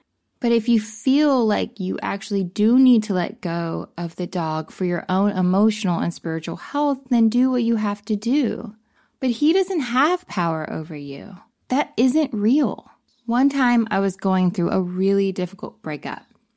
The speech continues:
and both me and my ex started dating new people around the same time.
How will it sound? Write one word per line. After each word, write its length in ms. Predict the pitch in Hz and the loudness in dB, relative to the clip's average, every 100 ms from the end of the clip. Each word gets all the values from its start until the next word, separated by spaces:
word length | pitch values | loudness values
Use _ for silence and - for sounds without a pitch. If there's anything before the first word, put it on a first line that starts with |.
| _ | _
and 360 | 190 185 190 190 | 0 2 2 2
both 360 | 214 226 - 202 | 2 2 2 2
me 360 | 190 185 185 | 2 2 0
and 300 | 180 190 202 | -2 0 2
my 160 | 185 170 | 0 -4
ex 380 | - 147 147 - | -6 -8 -8 -12
started 460 | - 156 160 160 | -6 -4 -2 -4
dating 380 | 156 160 160 165 | -2 0 0 0
new 140 | 175 170 | 0 0
people 520 | - 277 226 190 185 | 0 2 2 2 2
around 260 | 170 160 | 0 -2
the 80 | 160 | -4
same 340 | - 165 156 151 | -8 -8 -6 -8
time. 340 | - - | -10 -10